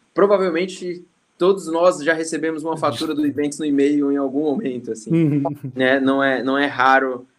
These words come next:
Speaker 1: a gente já ter recebido a faturazinha lá. É, e aí muita gente me perguntou, né, cara, na época, do tipo, "O que que você tá indo fazer numa empresa que não tem absolutamente nada a ver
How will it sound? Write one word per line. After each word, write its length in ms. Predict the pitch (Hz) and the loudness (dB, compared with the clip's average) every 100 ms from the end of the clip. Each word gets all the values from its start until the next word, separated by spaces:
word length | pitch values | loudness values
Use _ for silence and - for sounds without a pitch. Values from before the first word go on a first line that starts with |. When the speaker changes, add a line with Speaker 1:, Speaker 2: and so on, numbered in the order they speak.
| _ | _
Speaker 1:
a 100 | - 120 | -10 -6
gente 180 | 135 | -4
já 100 | 139 | -2
ter 120 | 131 139 | -2 -2
recebido 420 | 135 139 135 131 | -2 -4 -2 -2
a 40 | |
faturazinha 840 | 131 131 131 135 127 123 117 120 110 | -2 -4 -4 -6 -4 -6 -8 -8 -8
lá. 160 | 104 - _ _ _ _ | -12 -18 _ _ _ _
É, 500 | - 120 120 120 117 | -4 0 0 0 0
e 80 | 143 | 0
aí 100 | 170 | 0
muita 220 | 202 226 | 0 -2
gente 240 | 220 262 269 | -2 -4 -4
me 100 | 277 | -4
perguntou, 540 | 320 311 320 214 240 | -4 -4 0 4 4
né, 160 | 196 160 | 4 -2
cara, 240 | 151 127 | -2 -4
na 180 | 127 143 | -2 -2
época, 380 | 135 156 139 127 | -2 -4 -8 -8
do 100 | 131 | -8
tipo, 160 | - | -12
"O 40 | 127 | -14
que 120 | 160 | -14
que 80 | - | -12
você 120 | 349 | -16
tá 180 | _ 349 | _ -8
indo 240 | 269 339 | -6 -6
fazer 720 | - 349 349 214 127 135 151 - _ _ _ _ _ | -4 -4 -4 -6 -6 -6 -8 -14 _ _ _ _ _
numa 140 | 160 | -2
empresa 380 | 185 185 156 151 | -2 0 0 0
que 80 | - | 0
não 120 | 349 | 0
tem 240 | 185 330 185 | 2 0 0
absolutamente 1000 | 160 165 240 277 254 233 180 196 - 233 | -2 -4 -4 -4 -4 -4 -4 -4 -4 -6
nada 460 | 156 156 208 240 | -4 -2 0 2
a 60 | 165 | 0
ver 300 | 131 165 | 0 -4